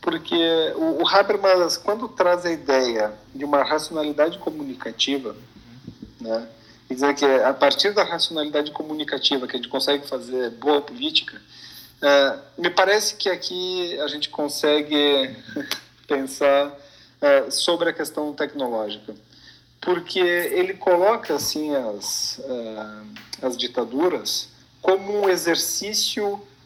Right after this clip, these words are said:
é, teleológico, é, da política, ou seja, um exercício que vai buscar os fins, tratando a política como se fosse técnica,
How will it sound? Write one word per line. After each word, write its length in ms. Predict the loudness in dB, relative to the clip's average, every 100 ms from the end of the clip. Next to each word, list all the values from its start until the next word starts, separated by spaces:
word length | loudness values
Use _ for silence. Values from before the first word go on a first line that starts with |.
| -4
é, 180 | 0 0
teleológico, 1300 | 4 4 4 2 4 2 2 2 -2 -8 -8 -10 -12 -20 _ _ _ -8
é, 400 | -4 -2 -2 -2
da 160 | 0
política, 640 | 0 -2 -8 -6 -6 -6 -8 -12 -18 -4
ou 100 | -2
seja, 460 | 0 2 2 4 2
um 100 | 2
exercício 580 | 2 0 0 -2 -4
que 120 | -2 4
vai 120 | 4
buscar 340 | 2 2 4
os 160 | 4 0
fins, 520 | -4 -4 -2 -2 -2 -8 -18 -18 -18 2
tratando 520 | 2 4 0 0 0
a 40 |
política 560 | -4 -6 -8 -6 -4 -4
como 260 | -4 -6 -6
se 120 | -6
fosse 320 | 0 0 0
técnica, 640 | 4 4 4 -4 -8 -12